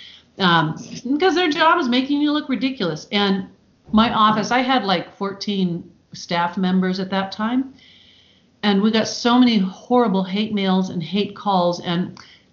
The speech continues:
like, if I walked in the grocery store and I saw one of my neighbors, they would turn away and they wouldn't, people wouldn't talk to me in my neighborhood anymore.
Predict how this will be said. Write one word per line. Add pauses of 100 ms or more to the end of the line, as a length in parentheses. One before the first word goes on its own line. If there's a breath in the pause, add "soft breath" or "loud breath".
like,
if
I
walked
in
the
grocery
store
and
I
saw
one
of
my
neighbors,
they
would
turn
away
and
they
wouldn't,
people
wouldn't
talk
to
me
in
my
neighborhood
anymore.